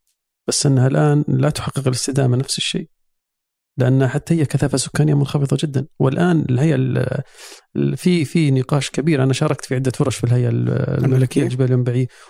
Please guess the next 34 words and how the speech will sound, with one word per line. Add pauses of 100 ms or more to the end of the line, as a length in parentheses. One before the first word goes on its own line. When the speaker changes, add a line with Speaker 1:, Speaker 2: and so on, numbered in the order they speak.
(140)
Speaker 1:
وفي
نقاش
عندهم
يعني
إنه
هل
نتمسك
بالماستر
بلان
اللي
وضعناها
بالسبعينات
ولا
نغيرها؟ (880)
عرفت؟
Speaker 2:
مم.
Speaker 1:
لأن
ال-،
الماستر
بلان
اللي
وضعت
في
السبعينات
كانت
ممتازة
في
ذاك
الوقت.
كان
عدد
السكان
قليل
والموارد